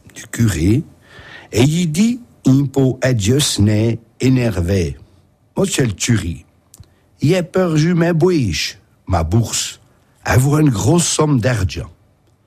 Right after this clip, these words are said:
Si tu la retrouverais, recevrais une bonne récompense. Va peut l'annoncer, tu la tchahir, la tchire, la chair, du mois de Chevi, dimanche prochain.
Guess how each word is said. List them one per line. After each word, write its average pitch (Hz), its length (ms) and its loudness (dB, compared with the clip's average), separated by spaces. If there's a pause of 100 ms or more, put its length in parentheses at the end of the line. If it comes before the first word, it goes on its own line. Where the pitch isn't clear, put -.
(360)
Si - 140 -10
tu 233 160 0 (100)
la 135 120 0
retrouverais, 139 840 -2 (420)
recevrais 185 800 -2
une 104 200 4
bonne 160 300 2
récompense. 170 840 -2 (480)
Va 117 200 2
peut 110 300 0
l'annoncer, 165 640 0
tu 180 220 -2
la 175 140 0
tchahir, 147 800 -2 (180)
la 117 160 -4
tchire, 110 640 -2 (260)
la - 140 -8
chair, - 560 -4 (460)
du 147 200 2
mois 208 200 0
de 208 140 0
Chevi, 120 480 0 (440)
dimanche 123 380 0
prochain. - 360 -4